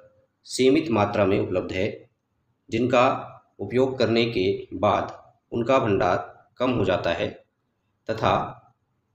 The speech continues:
जो अपने आप नवीकृत नहीं हो सकते हैं या नहीं होते हैं,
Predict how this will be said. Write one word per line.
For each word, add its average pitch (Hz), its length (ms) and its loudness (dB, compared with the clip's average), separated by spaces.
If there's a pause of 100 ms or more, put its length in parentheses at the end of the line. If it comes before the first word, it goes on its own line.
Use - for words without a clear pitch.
जो 131 200 0
अपने 120 280 2 (540)
आप 120 260 0
नवीकृत 110 640 0 (180)
नहीं 110 320 2
हो 113 100 0
सकते - 300 -6
हैं 101 180 0
या 113 100 2
नहीं 101 280 0
होते 90 200 -4
हैं, 92 160 -4